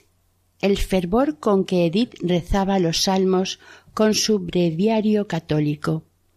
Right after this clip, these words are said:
Aunque el dolor de su madre se le hacía irresistible, de ella se ha dicho: "Como mujer temerosa de Dios percibía, sin comprenderlo, el halo de santidad que envolvía a su hija,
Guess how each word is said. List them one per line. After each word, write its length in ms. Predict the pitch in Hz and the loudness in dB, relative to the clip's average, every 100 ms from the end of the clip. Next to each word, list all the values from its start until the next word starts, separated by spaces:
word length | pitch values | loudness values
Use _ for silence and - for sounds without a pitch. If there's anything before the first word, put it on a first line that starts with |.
| - - - - - | -20 -20 -20 -20 -8
Aunque 360 | - 170 170 170 | 0 2 2 2
el 120 | 165 | 2
dolor 340 | 170 170 175 | 4 4 2
de 120 | 170 185 | 0 0
su 180 | - | 2
madre 460 | 196 196 196 196 190 | 2 2 0 0 0
se 200 | - 196 | 0 0
le 120 | 180 175 | 0 0
hacía 420 | 170 - 233 233 | -2 -2 0 2
irresistible, 1040 | 220 190 180 170 - - 208 196 202 214 - - - - | 2 0 0 0 0 0 0 2 0 -2 -8 -20 -20 -8
de 340 | 190 190 202 214 | -2 2 2 2
ella 260 | 220 233 | 2 0
se 280 | 226 - 185 | 0 0 0
ha 80 | 170 | 0
dicho: 540 | 175 170 - 160 156 - _ _ _ _ - | -2 -2 -2 -2 -4 -10 _ _ _ _ -2
"Como 280 | 202 185 | 2 4
mujer 500 | 180 170 165 214 220 | 4 2 0 0 0
temerosa 760 | - - 165 165 160 202 - 208 | -2 -4 0 0 2 2 2 0
de 180 | 170 160 | 0 0
Dios 400 | 175 180 196 - | 0 0 -2 -6
percibía, 800 | - 165 - 170 196 226 170 165 _ _ | -6 -6 -2 -2 2 0 0 -6 _ _
sin 340 | - - 170 156 | -8 0 2 2
comprenderlo, 920 | 156 208 214 170 165 175 180 180 175 - _ - - _ - | 2 0 0 0 0 0 0 0 -2 -6 _ -20 -20 _ -2
el 200 | 196 208 | 2 4
halo 280 | 240 269 | 4 4
de 140 | 262 202 | 4 2
santidad 720 | - 175 175 170 165 190 208 | 0 0 0 0 2 0 0
que 240 | - 196 | 0 2
envolvía 680 | 175 170 160 160 196 214 190 | 4 4 2 2 2 2 2
a 60 | 175 | 0
su 240 | - 165 | 0 2
hija, 440 | 175 175 - 165 | 2 0 -2 -6